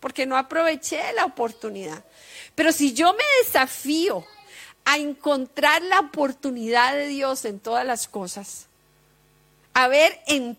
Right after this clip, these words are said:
todo la mano de Dios, y es que así como el diablo no se le aparece a usted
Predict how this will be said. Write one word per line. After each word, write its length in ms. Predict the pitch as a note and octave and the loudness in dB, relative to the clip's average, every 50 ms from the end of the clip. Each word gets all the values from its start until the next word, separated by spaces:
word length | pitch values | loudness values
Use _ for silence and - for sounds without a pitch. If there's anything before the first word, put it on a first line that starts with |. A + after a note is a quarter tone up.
| _ _ | _ _
todo 500 | - D#4 D4+ D#4+ E4+ F4 F#4 G#4 A#4 A4+ _ _ | 4 6 6 8 6 6 4 2 -2 -4 _ _
la 220 | - A#3+ B3+ A#3+ A#3 | -4 -2 0 0 0
mano 480 | A3+ A3+ B3 C4 D4+ F4 F4 F4+ F4+ | -2 0 0 2 2 2 0 0 -2
de 140 | E4 C#4+ B3+ | -2 -2 -2
Dios, 480 | A#3+ A3+ A3 G#3+ A#3 - - - - - _ _ _ _ _ _ _ _ _ _ _ _ _ _ _ _ _ _ - | -2 0 -2 -2 -2 -4 -8 -14 -14 -16 _ _ _ _ _ _ _ _ _ _ _ _ _ _ _ _ _ _ -2
y 100 | A#3 C#4 | 0 0
es 160 | D4 C#4 - | 0 0 -2
que 160 | F#4 F#4+ A4+ - _ _ _ | -6 -6 -6 -8 _ _ _
así 300 | - B3+ C4 - E4+ F4+ | -2 -2 0 0 -2 -2
como 240 | F4+ C5 C#5 B4+ G#4 | 0 -2 -2 -2 -2
el 140 | E4+ D#4 B3+ | -4 -4 -2
diablo 340 | C#4+ C#4 B3+ B3 A#3+ A#3 A3+ | -2 0 0 0 0 -2 -4
no 140 | A3 G#3+ A#3 | -4 -4 -4
se 120 | - D4 | -4 -2
le 80 | D4 C#4+ | 0 0
aparece 420 | C#4 - B3+ A3+ A3 A3 - C#4 | 0 0 -2 -2 -2 -2 -2 -4
a 20 | |
usted 420 | B3+ - - - - A#3+ A#3+ A#3+ | -4 -6 -6 -4 -2 -2 -2 -2